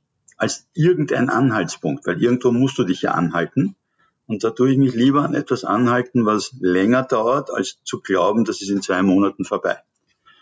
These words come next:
Und dann haben wir nichts anderes gemacht, als was ist, wenn im schlechtesten Fall es zwei Jahre dauert, vielleicht auch länger, aber auf jeden Fall zwei Jahre, was machen wir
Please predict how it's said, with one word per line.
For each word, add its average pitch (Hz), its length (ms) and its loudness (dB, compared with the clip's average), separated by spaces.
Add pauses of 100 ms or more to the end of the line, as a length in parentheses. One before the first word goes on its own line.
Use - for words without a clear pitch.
(240)
Und 101 180 -4
dann 135 180 2
haben 151 220 2
wir 151 360 0
nichts 165 280 0
anderes 139 420 2
gemacht, 139 640 -2 (200)
als 123 540 -2 (200)
was 120 220 0
ist, 175 300 0 (100)
wenn - 180 0
im - 160 0
schlechtesten - 760 -2
Fall 131 500 -2 (420)
es - 180 -6
zwei 110 280 0
Jahre 123 600 0
dauert, 107 380 0 (120)
vielleicht 87 320 -4
auch 90 120 -6
länger, 120 380 -2 (100)
aber 98 160 -2
auf - 80 -10
jeden 98 160 0
Fall 98 160 -4
zwei - 180 -10
Jahre, 113 360 -2 (220)
was - 140 -6
machen 131 280 2
wir 107 80 0